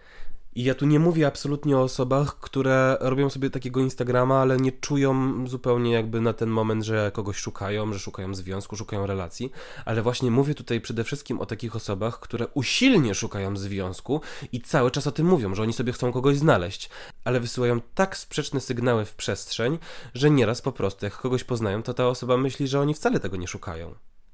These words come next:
I nawet nie myśli, żeby próbować taką relację z tą osobą zbudować. No, także ostatnio były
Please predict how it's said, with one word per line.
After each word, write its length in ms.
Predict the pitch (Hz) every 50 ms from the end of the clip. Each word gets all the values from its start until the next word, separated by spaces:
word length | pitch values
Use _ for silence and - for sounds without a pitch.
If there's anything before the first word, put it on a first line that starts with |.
| - - -
I 60 | 123
nawet 300 | 135 143 139 147 - -
nie 180 | 147 147 147 143
myśli, 340 | 156 180 180 - 190 175
żeby 200 | 143 143 139 135
próbować 400 | 127 - 135 131 139 135 131 123
taką 360 | - 127 120 - 123 123 117 - -
relację 400 | 117 117 113 110 110 - - 110
z 80 | -
tą 140 | - 107 104
osobą 320 | 104 - - 95 101 101 98
zbudować. 760 | 98 101 101 101 98 92 85 80 - - - - - - - - - - - - - - - - - - - - - - - 113
No, 320 | 107 107 107 90 87 85
także 360 | - - 101 98 98 110 110
ostatnio 380 | 104 - - 147 139 - 143 127
były 380 | 120 117 110 107 104 104 101